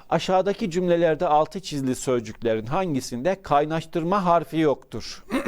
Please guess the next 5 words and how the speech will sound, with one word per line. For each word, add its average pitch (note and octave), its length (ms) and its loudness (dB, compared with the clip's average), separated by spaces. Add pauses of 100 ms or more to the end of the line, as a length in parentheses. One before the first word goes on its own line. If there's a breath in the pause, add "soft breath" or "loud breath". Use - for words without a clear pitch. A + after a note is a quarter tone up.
<clears throat> - 300 -6
Kaynaştırma D#3+ 800 0
harfi C#3 300 0
yoktur. C3 480 -2 (500 soft breath)
A. D#3+ 260 4